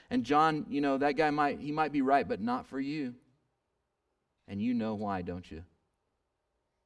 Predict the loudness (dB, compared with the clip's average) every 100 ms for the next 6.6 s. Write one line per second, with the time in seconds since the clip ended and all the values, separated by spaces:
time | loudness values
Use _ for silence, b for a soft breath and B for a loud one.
0 | _ _ _ _ _ _ _ _ _ _
1 | _ _ _ _ _ _ _ -8 -8 -6
2 | -6 -4 -6 -8 -8 -4 -4 -6 -6 -4
3 | -4 -4 -4 -4 -2 -2 -2 -2 -2 -4
4 | -6 -6 0 2 2 B B B 0 0
5 | -2 -2 -2 -2 -8 -2 2 4 4 2
6 | 2 2 4 6 6 4